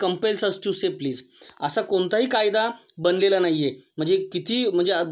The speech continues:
आता या ठिकाणी writer सांगतात की लिफ्टमॅनविषयी आपल्याला, अ, सहानुभूती आहे, पण तरी कायद्याला, कायद्यासमोर सगळे समान असल्यामुळे त्याला काय झाली? थोडीशी शिक्षा झाली किंवा त्याला दंड भरावा लागला. आणि जरीही असं असलं तरी, तरी असा कोणताही कायदा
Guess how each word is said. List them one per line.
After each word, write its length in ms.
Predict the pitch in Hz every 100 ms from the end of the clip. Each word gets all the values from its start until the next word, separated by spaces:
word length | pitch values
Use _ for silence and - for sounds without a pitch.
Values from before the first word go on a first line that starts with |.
| - -
आता 160 | 175
या 40 | 190
ठिकाणी 300 | 196 214 226
writer 360 | - 180 180
सांगतात 280 | 214 208 208 226
की 140 | 196
लिफ्टमॅनविषयी 520 | 202 - 233 233 240
आपल्याला, 400 | 220 233 214 220 - 190
अ, 20 |
सहानुभूती 460 | 208 202 240 247
आहे, 240 | 220 160 139 - - - - 202
पण 200 | - 196
तरी 140 | 208
कायद्याला, 400 | 240 214 214 226
कायद्यासमोर 560 | 185 180 180 208 208 208
सगळे 200 | 208 226
समान 280 | 226 208 208
असल्यामुळे 340 | 202 202 208
त्याला 140 | 208 202
काय 160 | 202
झाली? 200 | 202 233 294 - - -
थोडीशी 300 | 202 208 247
शिक्षा 300 | 247 254 233
झाली 160 | 190
किंवा 160 | 185 202
त्याला 160 | 208 220
दंड 140 | 233
भरावा 280 | 208 175 160
लागला. 260 | 135 131 127 - - _ _ _ _ -
आणि 180 | 160 175
जरीही 300 | 170 196 247
असं 280 | 254 233 226
असलं 180 | 208 208
तरी, 180 | 208 196 - - - _ 233
तरी 200 | 208 214 - -
असा 200 | 175 247
कोणताही 460 | 247 202 196 233 277
कायदा 440 | 240 196 220